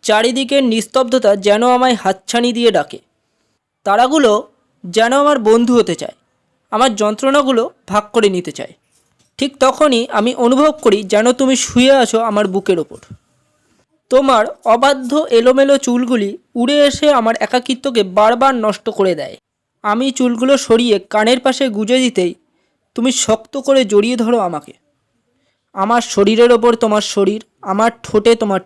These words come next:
ঠোঁট। তখনই মনে হয় নিস্তব্ধতার মাঝে জলের ঢেউয়ের ছলাৎ ছলাৎ শব্দ, নৌকায় টিমটিমে আলো, শোষো শব্দে বয়ে চলেছে দক্ষিণা বাতাস। ঘন মেঘের কুয়াশা এবং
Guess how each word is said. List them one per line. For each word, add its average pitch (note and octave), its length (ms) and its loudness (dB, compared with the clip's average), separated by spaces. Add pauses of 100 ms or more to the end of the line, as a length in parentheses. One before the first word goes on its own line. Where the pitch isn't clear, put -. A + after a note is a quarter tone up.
(100)
ঠোঁট। E3+ 240 -12 (1500)
তখনই B3+ 420 0
মনে B3 240 4
হয় F3+ 180 2 (680)
নিস্তব্ধতার C4+ 920 2
মাঝে A3+ 320 2
জলের G#3+ 360 4 (100)
ঢেউয়ের A3+ 260 2 (100)
ছলাৎ G#3+ 280 2 (100)
ছলাৎ A3+ 240 0 (100)
শব্দ, D#3 260 -6 (600)
নৌকায় B3 580 2 (120)
টিমটিমে B3+ 540 0
আলো, G3+ 160 -6 (600)
শোষো A#3+ 380 2
শব্দে B3+ 400 0 (420)
বয়ে A3+ 340 4
চলেছে D4 360 2
দক্ষিণা A3+ 420 2
বাতাস। E3+ 380 -2 (840)
ঘন A3 300 -2 (100)
মেঘের C4+ 380 2
কুয়াশা B3 520 2
এবং B3 280 2